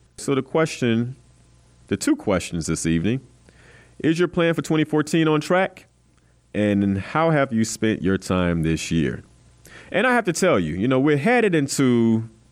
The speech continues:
uh, you know, what you can consider the last week of the month. And I wanted to check in on how everyone's New Year's resolutions were going. Because, you know, we have these carefully laid plans, some of us, that,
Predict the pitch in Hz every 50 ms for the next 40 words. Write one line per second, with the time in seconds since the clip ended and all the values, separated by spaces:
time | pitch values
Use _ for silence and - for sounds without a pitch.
0 | - 240 - - 104 190 208 190 156 139 135 135 131 135 131 107 85 120 156 -
1 | - 151 - 131 120 120 101 - - 147 143 117 98 85 85 80 82 85 82 80
2 | 80 - - 78 85 82 76 - 85 76 76 71 73 78 82 78 80 90 - -
3 | - - - - - - - - - - - - _ - - 147 147 143 143 139
4 | 139 135 131 123 - - - 107 143 170 202 247 262 240 - 180 - - 160 151
5 | 147 - 143 135 127 120 113 107 117 117 117 95 113 101 101 98 95 92 87 82
6 | 82 - - - 67 90 101 98 95 92 87 85 76 78 87 82 78 71 73 78
7 | 78 73 - - 64 - - - 65 - - 64 55 50 - - _ _ _ -
8 | - - - - - - - - - - - - 127 123 - 160 147 143 139 135
9 | 135 135 131 127 127 - - - - 127 143 143 135 135 139 156 151 147 175 185
10 | 190 190 185 175 175 165 135 127 120 120 113 - - - - 160 156 156 151 -
11 | 139 135 127 117 113 110 110 107 104 - - 107 85 82 80 80 82 90 98 -
12 | - - 165 160 117 87 80 76 78 78 92 110 - - - - - _ _ _
13 | _ - - - 85 85 92 90 87 87 87 85 -